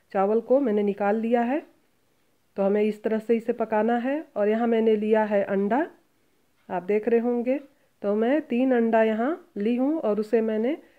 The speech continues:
कट कर दिया है बीच से उबालने के बाद में। यहाँ लिया है मैंने मिर्च पाउडर, नमक और हल्दी। मसाला में इतना ही लगेगा,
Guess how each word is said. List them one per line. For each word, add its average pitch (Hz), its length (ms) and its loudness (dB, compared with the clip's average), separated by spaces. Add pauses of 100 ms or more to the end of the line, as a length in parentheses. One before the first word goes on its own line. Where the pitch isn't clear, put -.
(120)
कट 233 200 0
कर 240 180 -2
दिया 247 260 2
है 247 140 -2
बीच 247 260 -2
से 339 240 -4 (140)
उबालने 208 520 2
के 254 140 -2
बाद 247 220 2
में। 277 180 -2 (1400)
यहाँ 214 200 0
लिया 240 200 4
है 240 80 2
मैंने 233 200 4
मिर्च 240 280 2
पाउडर, 247 440 -2 (540)
नमक 220 460 -2 (500)
और 208 160 0
हल्दी। 214 420 0 (100)
मसाला 208 360 0
में 220 100 0
इतना 214 220 -4
ही 240 100 0
लगेगा, 254 440 -2